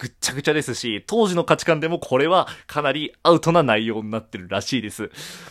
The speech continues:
でね、これをね、読んでてね、なんかその、まあ、最初のマクベスの話もそうなんですけれども、なんか、あの、改めてね、まあ、これ昔なんかそういうこと考えてた時期もあったけど、もう最近そういうのも全然考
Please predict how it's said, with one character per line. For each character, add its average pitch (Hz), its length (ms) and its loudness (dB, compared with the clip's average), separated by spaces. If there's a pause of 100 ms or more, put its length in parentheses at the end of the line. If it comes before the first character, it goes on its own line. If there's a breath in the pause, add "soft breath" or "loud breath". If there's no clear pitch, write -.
(280 loud breath)
で 95 120 -8
ね、 92 220 -6
こ - 180 -14
れ 131 140 -12
を 190 100 -8
ね、 208 160 -4
読 160 200 -4
ん 156 60 -6
で 120 100 -4
て 107 120 -8
ね、 101 200 -6
な 101 100 -6
ん 95 40 -12
か - 80 -14
そ - 140 -10
の、 95 680 -10
ま 85 100 -16
あ、 - 20 -20
最 - 160 -12
初 143 140 -4
の 160 100 -2
マ 120 140 -2
ク 202 100 -6
ベ 170 100 2
ス - 100 -6
の 98 60 -4
話 95 280 -6
も 92 100 -10
そ 139 180 -6
う - 20 -2
な 123 100 -2
ん 87 60 -10
で 87 100 -10
す - 100 -18
け 95 80 -10
れ 85 80 -10
ど 90 100 -12
も、 92 340 -10 (420 loud breath)
な 101 100 -10
ん 95 40 -10
か、 87 460 -6 (340 soft breath)
あ 92 220 -10
の、 90 320 -12
改 240 340 -6
め 180 120 0
て 104 120 -6
ね、 92 220 -6
ま 104 120 -8
あ、 95 40 -8
こ 120 140 -6
れ 127 60 -2
昔 302 680 -2
な 285 120 -4
ん 254 40 -8
か - 100 -6
そ 151 140 -4
う - 20 0
い 202 40 0
う - 20 -8
こ 294 100 -6
と - 80 -6
考 202 300 -4
え 226 60 0
て - 80 -14
た 120 80 -6
時 113 100 -12
期 - 100 -12
も 104 100 -6
あ - 40 -8
っ - 40 -20
た 117 100 -8
け 180 80 -10
ど、 95 60 -12
も 101 60 -12
う - 20 -14
最 160 140 -6
近 190 140 -4
そ 175 60 -2
う 208 40 -4
い - 20 -4
う - 0 -
の 165 60 -4
も 110 60 -4
全 107 100 -6
然 156 80 -6
考 139 100 -10